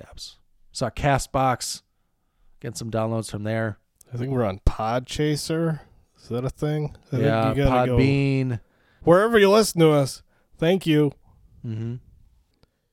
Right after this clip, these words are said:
Speaker 2: Head over to our merch store and buy some merch. Teespring dot com slash stores slash W T M watch this movie. Uh, I'm gonna try to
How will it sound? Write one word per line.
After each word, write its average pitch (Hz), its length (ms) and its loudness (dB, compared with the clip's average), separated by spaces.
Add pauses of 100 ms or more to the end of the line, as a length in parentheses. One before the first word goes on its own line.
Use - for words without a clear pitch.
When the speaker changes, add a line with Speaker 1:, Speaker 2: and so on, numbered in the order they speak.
(120)
Speaker 2:
Head 147 120 -2
over 175 300 6
to 156 160 2
our 135 120 2
merch 151 440 2
store 131 340 4
and 127 100 0
buy 131 180 2
some 123 200 -4
merch. 135 580 0 (640)
Teespring 156 420 0
dot 127 200 0
com 143 380 0
slash 131 340 0
stores 143 440 2
slash 135 460 0
W 139 260 0
T 143 220 -4
M 135 340 -2
watch 131 380 -2
this 127 240 -4
movie. 139 560 0 (1000)
Uh, 123 520 0
I'm 131 100 -2
gonna 139 160 0
try 170 240 4
to 110 720 2